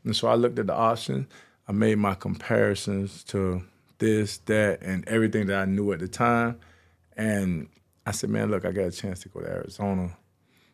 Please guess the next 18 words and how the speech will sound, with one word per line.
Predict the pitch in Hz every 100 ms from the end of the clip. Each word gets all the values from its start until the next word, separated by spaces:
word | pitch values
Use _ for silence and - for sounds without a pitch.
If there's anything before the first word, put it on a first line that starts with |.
| _
They | -
got | 85
two | - 127
wide | 107 85
receivers, | 78 92 - 90 71 - - 78 78
Larry | 95 90
Fitzgerald | 85 90 82 90 87 82 82 - _
and | - 90
Quan | - 82 80
Boydin. | 76 - - - - _ -
They | 98
have | 98
a | 85 82 87 _ _ _ _ _ _ _ _
Super | - - 107
Bowl | 104 85 92 85 80 - -
M | 104
V | 92 92
P | - 95 90